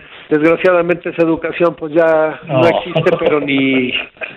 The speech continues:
Speaker 1: yo creo que en el recuerdo de alguien, ¿no?
Speaker 2: No, no, no.
Speaker 1: Ahora, si no te dan un naranjazo o algo,
Speaker 2: Claro,
Speaker 1: es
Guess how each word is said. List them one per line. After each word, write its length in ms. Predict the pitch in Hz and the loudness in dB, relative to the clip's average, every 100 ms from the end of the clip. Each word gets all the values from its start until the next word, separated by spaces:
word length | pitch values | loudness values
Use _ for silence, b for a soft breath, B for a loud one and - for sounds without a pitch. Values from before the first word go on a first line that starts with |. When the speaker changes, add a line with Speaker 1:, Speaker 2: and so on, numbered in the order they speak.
| - | -2
Speaker 1:
yo 120 | 160 | 0
creo 140 | 165 180 | 2 2
que 80 | 180 | 2
en 120 | 170 | 2
el 80 | 147 | 2
recuerdo 460 | 151 - 160 180 | 2 0 0 2
de 120 | 165 | 2
alguien, 320 | 156 175 143 104 | 2 0 -4 -4
¿no? 180 | 131 180 | -6 -2
Speaker 2:
No, 360 | 110 113 113 | 0 0 0
no, 280 | 107 101 98 | -4 -6 -6
no. 60 | 98 | -2
Speaker 1:
Ahora, 240 | 156 180 | 0 0
si 100 | 175 | 0
no 100 | 170 180 | -2 -2
te 120 | 175 | 0
dan 180 | 170 170 | 0 0
un 140 | 170 | 0
naranjazo 720 | 170 151 143 - 160 160 170 | 0 0 -2 -2 -2 -2 -8
o 160 | 135 131 | -4 0
algo, 140 | 151 | 2
Speaker 2:
Claro, 160 | 214 | 2
Speaker 1:
es 80 | 175 | 0